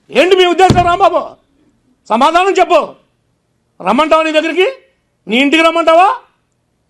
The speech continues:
నీ ఆఫీసుకి రమ్మంటావా? వచ్చి చెప్తా,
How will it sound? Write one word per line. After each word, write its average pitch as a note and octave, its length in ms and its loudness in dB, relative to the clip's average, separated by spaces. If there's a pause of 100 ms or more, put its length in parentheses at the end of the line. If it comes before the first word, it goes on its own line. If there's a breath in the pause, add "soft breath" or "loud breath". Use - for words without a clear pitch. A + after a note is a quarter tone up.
(260)
నీ A3 80 -2
ఆఫీసుకి D4 380 0
రమ్మంటావా? E4+ 560 2 (640)
వచ్చి G3+ 200 -10
చెప్తా, B3 420 0